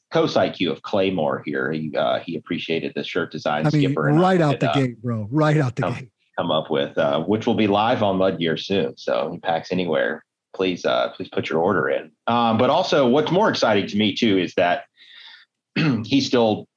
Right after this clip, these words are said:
Speaker 1: very much involved in F three, which I, I want and need him to be. But these are some very sort of concrete, tangible steps that we're
Speaker 2: Mm-hmm.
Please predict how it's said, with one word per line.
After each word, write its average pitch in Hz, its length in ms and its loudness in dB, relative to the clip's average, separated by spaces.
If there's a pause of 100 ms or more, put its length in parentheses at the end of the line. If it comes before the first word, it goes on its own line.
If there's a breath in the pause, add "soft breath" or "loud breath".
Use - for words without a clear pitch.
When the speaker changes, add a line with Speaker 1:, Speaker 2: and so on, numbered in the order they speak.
Speaker 1:
very 117 280 2
much 95 240 0
involved 80 440 -2
in 78 80 -6
F 76 180 -6
three, 78 420 0
which - 400 -6
I, 82 300 0
I 90 100 0
want 87 360 0
and 85 140 -2
need 87 240 -2
him 80 140 -2
to - 100 -6
be. 67 400 -2 (400 soft breath)
But 120 480 2 (300)
these 147 360 2
are 117 240 4
some 101 440 2
very 113 360 2
sort 110 220 -2
of - 120 -4
concrete, 117 800 0
tangible 110 540 0
steps - 640 -2
that 87 200 0
we're 101 200 2
Speaker 2:
Mm-hmm. 135 40 -2